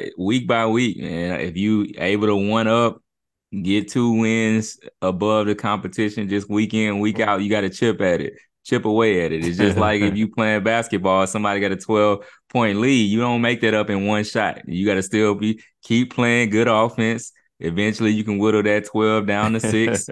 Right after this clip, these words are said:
Speaker 2: <laughs>
Speaker 1: Eventually, that six get down to two, and then you right back in it. So that's just how I'm looking at it. Uh, still not too far behind, but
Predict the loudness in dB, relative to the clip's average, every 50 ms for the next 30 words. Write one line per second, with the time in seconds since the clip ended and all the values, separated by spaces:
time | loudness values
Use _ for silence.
0 | -14 -14 _ -12 -8 -6 -4 -2 -2 -2 0 0 2 2 4 2 2 0 0 0
1 | 0 2 0 0 -2 -4 -2 0 0 0 0 0 0 0 0 0 0 -2 -2 -2
2 | 0 0 2 2 0 -2 -4 _ _ _ _ -10 -6 -4 -2 -2 0 0 0 0
3 | 0 2 2 2 2 2 0 0 0 0 0 0 -2 -2 -2 -4 -4 -6 -6 -4
4 | -2 0 0 0 0 0 0 -2 0 0 0 0 0 0 0 0 0 -2 -2 -4
5 | -4 -8 -8 -6 -6 -6 -8 -10 -12 -18 _ _ _ _ -6 -4 -4 -2 -4 -4
6 | -4 -4 -2 -2 0 0 0 -2 -2 -2 -2 -4 -4 -2 -2 -2 -2 -2 -2 -4
7 | -6 -4 -4 -4 -4 -6 -6 -4 -2 0 0 0 -2